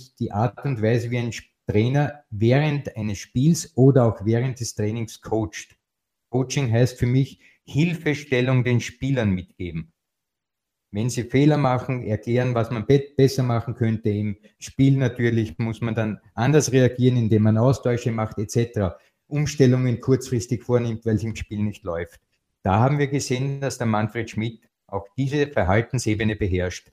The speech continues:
Er tauscht aus, wenn es nötig ist, er macht Umstellungen, et cetera, et cetera. Man hat das auch erkannt mit den verschiedenen Spielsystemen, die er durchgeführt hat, auch während einem Spiel. Das heißt, er kann sehr flexibel darauf reagieren, was eben verlangt wird in dem Spiel. Also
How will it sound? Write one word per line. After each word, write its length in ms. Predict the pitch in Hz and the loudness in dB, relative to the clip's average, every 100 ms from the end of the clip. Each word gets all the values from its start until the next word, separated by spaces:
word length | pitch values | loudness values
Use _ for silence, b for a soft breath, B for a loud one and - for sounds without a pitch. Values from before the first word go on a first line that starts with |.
| _ _ _ | _ _ _
Er 160 | 104 - | -10 -2
tauscht 320 | 107 110 - | 0 0 0
aus, 220 | 113 120 | 0 0
wenn 120 | 117 | -2
es 140 | 113 107 | -4 0
nötig 380 | 127 156 143 143 | -2 0 -2 0
ist, 260 | 135 - | 0 -2
er 140 | 107 95 | -6 -4
macht 280 | 107 104 - | -4 -4 -2
Umstellungen, 640 | 147 147 139 127 120 117 | -4 0 2 4 2 0
et 120 | 107 - | -2 0
cetera, 340 | 117 - 107 | -2 0 -2
et 100 | 101 | -2
cetera. 360 | 98 90 - 92 | -2 -6 -6 -8
Man 260 | 92 90 - | -6 -10 -8
hat 180 | 98 - | -8 -6
das 140 | 95 | -4
auch 120 | 101 | -2
erkannt 380 | 98 - 101 110 _ b b b b - | -2 -2 -4 -4 _ b b b b -4
mit 160 | 110 113 | -2 0
den 140 | 107 | -2
verschiedenen 720 | - 113 - 120 110 107 107 | 2 2 2 -4 -2 0 0
Spielsystemen, 800 | - 196 185 160 - 143 139 127 | 0 -2 -2 -4 0 0 2 2
die 100 | 123 | 2
er 80 | 123 | 2
durchgeführt 640 | 127 123 - 123 - 123 | 2 -4 -2 -6 -4 -4
hat, 220 | 107 113 107 | -2 -2 -2
auch 180 | 101 113 | -4 0
während 260 | 143 143 | 0 2
einem 240 | 135 131 123 | 0 -2 -6
Spiel. 240 | - 113 | -4 0
Das 160 | 110 117 | 2 2
heißt, 260 | 107 - b b b | 0 -2 b b b
er 100 | 117 | -4
kann 220 | 120 123 | 0 0
sehr 240 | - 127 | 2 0
flexibel 540 | 127 127 - 143 151 147 | 2 -2 -2 -2 -2 0
darauf 240 | 120 117 | 0 0
reagieren, 600 | 113 110 104 123 143 131 | 2 2 2 -2 0 -2
was 280 | 98 113 - | -2 -4 -4
eben 220 | 113 113 | -6 -4
verlangt 420 | 113 104 98 107 | -2 -2 -2 -6
wird 200 | 107 101 | -8 -10
in 140 | - 98 | -8 -8
dem 140 | 95 | -8
Spiel. 320 | - - 92 | -10 -10 -8
Also 240 | 87 95 | -8 -10